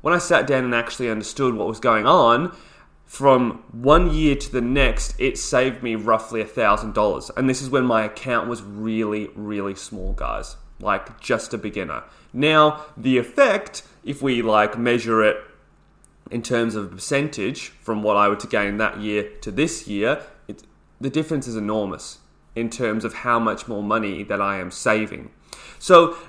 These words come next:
it is, of course, spreads. Now, please do not run away from this one. It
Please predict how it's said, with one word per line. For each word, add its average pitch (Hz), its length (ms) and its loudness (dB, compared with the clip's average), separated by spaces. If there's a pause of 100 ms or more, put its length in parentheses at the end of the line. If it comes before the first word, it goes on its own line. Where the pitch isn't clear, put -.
(140)
it 190 220 -2
is, 190 240 -2 (100)
of 143 160 0
course, 120 640 0 (100)
spreads. - 920 -2 (100)
Now, 131 160 2
please 165 420 4
do 147 260 0
not 151 220 4
run 131 140 4
away 107 280 4
from 107 220 -8
this 101 220 -10
one. 104 200 0
It - 120 -10